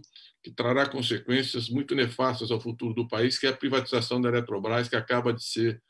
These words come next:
votada no Senado. Em meio a uma grave crise energética, você perdeu um instrumento público de coordenação e de investimentos. Então, nós vamos publicar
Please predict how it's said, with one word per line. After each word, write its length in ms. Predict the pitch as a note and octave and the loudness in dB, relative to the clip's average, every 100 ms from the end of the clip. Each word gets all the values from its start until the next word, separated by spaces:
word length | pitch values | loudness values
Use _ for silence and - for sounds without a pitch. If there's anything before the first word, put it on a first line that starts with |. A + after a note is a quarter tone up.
| _ _ | _ _
votada 480 | G2+ A2+ A2+ A#2+ A#2 | 0 0 2 2 2
no 80 | A#2 | 0
Senado. 520 | A#2 A2+ G2 F#2 F2+ | 0 -2 -2 -4 -6
Em 40 | G#2 | 2
meio 160 | C3+ | 4
a 40 | C3 | 6
uma 160 | B2+ | 2
grave 380 | G#2 C3 C#3 A2+ | 2 4 4 0
crise 420 | - A#2 A#2+ G#2 | -4 0 0 0
energética, 720 | G#2+ A2 G2+ A2 B2+ C3+ - | -2 -2 0 2 4 2 0
você 200 | C3+ B2 | -2 0
perdeu 380 | C3 C3+ A#2 A#2+ | 0 4 4 4
um 40 | B2+ | 0
instrumento 480 | - A#2+ B2 B2 B2 | 0 0 0 0 -4
público 340 | B2 B2 - | -4 -4 -2
de 120 | B2 A#2+ | -4 0
coordenação 800 | A#2+ A#2 A#2 G#2 - A2+ A#2+ A#2 _ - - - | 0 2 0 -2 -2 -2 -2 -4 _ -20 -20 -4
e 120 | A#2 | 0
de 100 | A#2 | 4
investimentos. 760 | A2 A2+ A2 A#2 G2 E2+ - - | 4 4 2 0 -2 -4 -10 -6
Então, 100 | C3 | 0
nós 140 | C#3 | 2
vamos 160 | C3+ D3+ | 2 2
publicar 600 | D#3 C#3+ C#3 B2 B2 A#2+ | 2 2 4 4 4 0